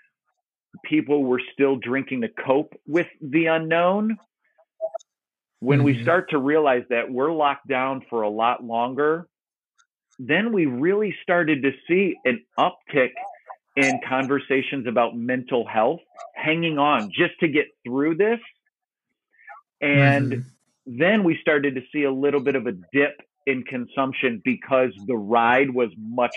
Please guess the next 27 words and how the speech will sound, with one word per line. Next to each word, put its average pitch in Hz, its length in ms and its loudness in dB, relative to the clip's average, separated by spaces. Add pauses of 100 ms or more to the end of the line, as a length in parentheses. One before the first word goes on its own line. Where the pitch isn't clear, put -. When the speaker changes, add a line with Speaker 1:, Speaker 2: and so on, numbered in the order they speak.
Speaker 1:
longer 123 440 -4
than 113 240 -10
we 117 220 -6
had 113 240 0 (400)
anticipated. 101 1080 -2 (1000)
So 127 440 4 (640)
Speaker 2:
Mm-hmm. 131 160 2
Speaker 1:
as 127 360 4 (280)
I 131 120 0 (160)
think 135 260 -4 (960)
people's 143 420 -6
drinking 143 420 -2
habits 123 440 2
were 120 180 -4
still 135 200 0
trying 131 320 -2
to 117 80 0 (400)
figure 135 300 2
themselves 117 580 0
out, 123 360 2 (440)
now 139 880 0 (120)
as 139 200 0
a, 123 200 -4 (200)
as 131 200 -4
a 117 60 -6 (160)
culture, 156 460 0
as 120 120 0